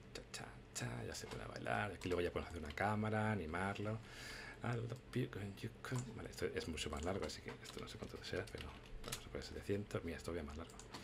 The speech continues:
A ver, mil doscientos, hasta ahí. Hasta aquí. Fin de animación. Ahí estás.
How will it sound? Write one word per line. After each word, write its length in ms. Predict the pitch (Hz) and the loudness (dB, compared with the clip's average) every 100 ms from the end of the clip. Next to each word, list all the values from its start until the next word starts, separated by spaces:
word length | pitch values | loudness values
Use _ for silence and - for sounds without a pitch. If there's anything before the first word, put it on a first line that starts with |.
| - - - - - | -6 -8 -12 -10 -4
A 40 | |
ver, 140 | 80 - | -4 -2
mil 120 | 85 82 | -4 -2
doscientos, 640 | - 104 104 - 110 113 | 0 0 0 2 0 2
hasta 320 | 85 - - | -2 -4 -4
ahí. 120 | 76 - - - - - - - - - - - - - - - - - - - - - - | -6 -6 -12 -14 -14 -14 -14 -16 -16 -16 -14 -14 -14 -14 -14 -16 -16 -14 -14 -14 -12 -10 -10
Hasta 220 | - - | -6 -6
aquí. 760 | - - 147 151 156 156 78 - - - - | -4 2 4 4 2 -2 -4 -6 -10 -12 -2
Fin 120 | 90 | 0
de 60 | |
animación. 540 | 76 76 76 127 143 156 - - - - - - - - - | 0 -2 0 4 4 4 -4 -14 -14 -14 -14 -14 -14 -14 -8
Ahí 100 | - | -6
estás. 380 | - 131 131 | 0 0 0